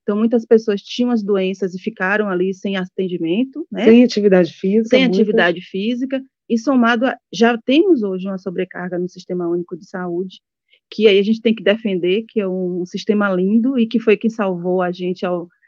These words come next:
Speaker 1: nessa pandemia, né? Então, a vacina é um exemplo de que o sus funciona, né? E, e ao longo tempo ele não vai dar conta, né, de a gente ter aí uma crescente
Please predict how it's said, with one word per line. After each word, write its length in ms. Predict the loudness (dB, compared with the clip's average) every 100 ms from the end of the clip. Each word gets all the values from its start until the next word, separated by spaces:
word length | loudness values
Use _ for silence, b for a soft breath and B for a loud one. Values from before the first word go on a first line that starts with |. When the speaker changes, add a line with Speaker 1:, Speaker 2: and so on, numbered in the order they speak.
| -8
Speaker 1:
nessa 240 | -4 -2
pandemia, 580 | -2 -2 -2 0 0 0
né? 120 | 0
Então, 180 | -4 -4
a 80 | -2
vacina 540 | -2 -4 -2 2 2
é 20 | 0
um 60 |
exemplo 480 | -2 -4 -4 -4 -6
de 120 | -8
que 320 | -6 -4 -4 -8 _ _ _ _
o 100 | -2
sus 280 | 2 2 2
funciona, 600 | -8 -6 -2 2 2 0 -6 _ _ _
né? 240 | -2 0 -2 -6 _ -2
E, 760 | 2 4 4 2 2 2 2 0
e 60 | 0
ao 200 | 2 6
longo 260 | 6 4 0
tempo 420 | 0 0 2 2
ele 140 | 4
não 140 | 2 2
vai 120 | 2
dar 140 | 0
conta, 520 | 0 -2 0 -2 -4 -4
né, 180 | -4
de 140 | -4 -8
a 40 |
gente 240 | -8 -8 0
ter 140 | 0
aí 220 | 2 -2
uma 280 | -2 -4 -4
crescente 800 | 0 0 0 -4 -4 -4 -6 -12